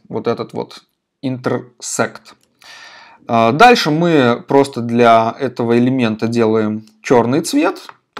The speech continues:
включаем нашу вторую звездочку, и вот видите, у нас получились, э, красивые такие ровные внутренние углы, а внешняя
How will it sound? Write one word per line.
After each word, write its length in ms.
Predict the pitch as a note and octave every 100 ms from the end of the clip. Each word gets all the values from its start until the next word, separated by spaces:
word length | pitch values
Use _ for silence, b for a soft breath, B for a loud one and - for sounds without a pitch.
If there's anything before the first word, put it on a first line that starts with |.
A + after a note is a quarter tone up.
| -
включаем 680 | - C3+ C3 D#3 C3+ A#2+
нашу 540 | A#2+ A#2 A#2+ B2 A2 A2
вторую 380 | - B2 A#2+ C3
звездочку, 800 | G3 C#4+ B3 A#3+ - G3+ F3+ -
и 120 | C4+
вот 260 | C#4+ F#3 G3+
видите, 360 | F3+ F#3 - A#2
у 40 |
нас 280 | A#2 D3 - B B B B
получились, 800 | B2+ B2 B2 F#3+ F3+ C#3+ - - -
э, 360 | A#2+ A#2 A#2 A2 - _ _ -
красивые 880 | B2+ C3+ - E3+ B2+ A#2 A2+ A2+ - _ _ _ _ _ _ _ _
такие 460 | G#2 - A#2+ A2
ровные 540 | A2 D3 C#3+ A#2+ A#2 A2+
внутренние 580 | B2+ C3 B2+ B2 B2+ D3
углы, 400 | G3+ G3+ D#4 D#3+
а 320 | C#3 - -
внешняя 680 | C3+ D#3 A#3+ B3+ F#3+ F#3 F3+